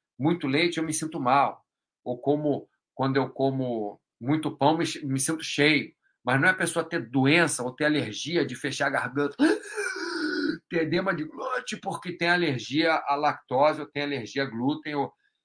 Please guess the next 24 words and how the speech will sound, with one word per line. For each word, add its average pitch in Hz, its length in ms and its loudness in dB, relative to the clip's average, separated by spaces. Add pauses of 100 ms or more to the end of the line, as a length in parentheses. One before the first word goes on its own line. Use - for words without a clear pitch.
(320)
<clears throat> 175 320 -2 (800)
são 139 240 -2
doenças 156 360 -2
sérias. - 560 -6 (1040)
Mas 165 300 4
de 214 100 -4
um 190 100 -4
tempo 151 280 0
pra 139 200 2
cá, 170 320 8
pode 156 260 6
ser 180 300 0
que - 100 -8
tenha 113 600 -4
aparecido 120 580 -4
um 113 180 -8
vírus, 139 400 2
uma 120 160 -2
bactéria 127 560 0
no 127 120 -6
mundo 123 480 -2
que 120 140 -8
veio 123 380 0
do, 110 280 -8